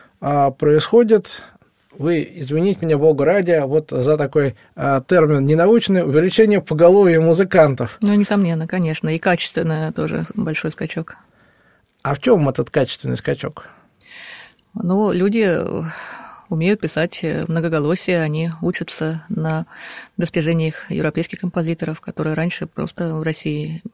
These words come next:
Speaker 2: были неизвестны.
Speaker 1: То есть
Speaker 2: Они даже учатся в академиях, э, вместе с Моцартом, да. Ну
Speaker 1: То есть,
Speaker 2: вот.
Speaker 1: иными словами, э, следующее изменение, оно состоит в том, что люди осваивают,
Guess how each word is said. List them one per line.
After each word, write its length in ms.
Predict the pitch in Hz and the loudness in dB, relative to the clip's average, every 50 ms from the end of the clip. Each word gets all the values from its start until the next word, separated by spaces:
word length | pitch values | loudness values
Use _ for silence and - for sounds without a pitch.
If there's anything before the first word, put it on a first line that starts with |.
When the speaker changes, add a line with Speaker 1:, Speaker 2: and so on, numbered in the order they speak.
| _ | _
Speaker 2:
были 220 | 175 165 156 151 156 | -8 -6 -6 -4 -2
неизвестны. 600 | 156 160 160 156 156 151 151 - - - 160 160 _ _ _ _ _ _ - - - _ | -2 -2 -2 -2 -2 -4 -4 -6 -8 -8 -10 -10 _ _ _ _ _ _ -20 -20 -20 _
Speaker 1:
То 100 | - 151 | -4 -2
есть 80 | 147 160 | 0 2
Speaker 2:
Они 120 | 175 196 | 2 2
даже 220 | 175 180 170 165 170 | 4 2 2 4 2
учатся 460 | 190 202 - - - - - 156 147 | 0 0 -2 -6 -14 -6 -4 -4 -2
в 40 | 147 | -2
академиях, 520 | 151 - 165 151 143 156 175 190 190 160 - | -4 -4 -4 -2 0 0 0 0 0 -2 -2
э, 260 | 165 156 156 151 156 - | -4 -2 -2 -4 -6 -6
вместе 540 | - - - - 160 160 156 160 - - | -8 -8 -8 -6 -4 -2 -2 -4 -4 -6
с 80 | - - | -6 -2
Моцартом, 540 | 151 160 196 - 196 - - - 185 175 156 | 0 0 0 0 -2 -8 -6 -4 -4 -4 -2
да. 260 | 151 160 190 202 180 - 190 165 _ _ _ _ _ _ _ - - - - - - - - - _ _ _ _ _ _ - - - - | -2 -2 -2 -4 -4 -6 -12 -12 _ _ _ _ _ _ _ -20 -20 -20 -20 -20 -20 -20 -20 -20 _ _ _ _ _ _ -20 -20 -14 -10
Ну 100 | 170 170 | -6 -2
Speaker 1:
То 80 | 156 156 | 0 0
есть, 200 | 143 175 - - - - - - - | 0 0 -4 -8 -14 -20 -20 -16 -14
Speaker 2:
вот. 120 | 170 - | -8 -4
Speaker 1:
иными 260 | 139 160 214 214 175 139 | -2 2 2 2 2 2
словами, 560 | - - 147 135 131 123 113 113 117 110 110 _ _ _ _ - | 0 0 0 2 2 2 0 -2 -6 -10 -14 _ _ _ _ -8
э, 540 | 143 131 127 123 120 117 113 113 113 113 113 - _ _ - | -6 -4 -2 -2 -2 -2 -2 -4 -6 -8 -12 -14 _ _ -18
следующее 520 | - - 226 269 254 226 - - 156 143 | -4 0 0 2 4 2 0 0 -4 -4
изменение, 640 | 131 135 151 165 165 147 127 120 113 113 117 120 - - _ | -2 0 0 0 0 0 0 -2 -4 -6 -8 -12 -16 -18 _
оно 300 | - 139 151 214 277 311 | -8 -6 -4 -4 -2 -4
состоит 420 | 277 - 190 - - 185 185 175 156 | -4 -4 -4 -4 -4 -2 -2 -2 -2
в 60 | - | -4
том, 220 | - 285 285 262 | -6 -4 -2 -2
что 340 | 208 - - 202 196 180 156 - - - - - - - _ _ _ - | -2 -2 -2 -2 -2 -2 -2 -6 -10 -20 -20 -20 -20 -20 _ _ _ -2
люди 300 | 165 190 208 190 190 - - | 0 2 2 2 0 -2 0
осваивают, 1040 | 180 175 - - - 180 190 196 180 160 147 135 123 120 117 113 110 _ - - | -2 -2 -2 -2 0 2 4 6 6 6 6 4 2 0 -2 -4 -6 _ -16 -20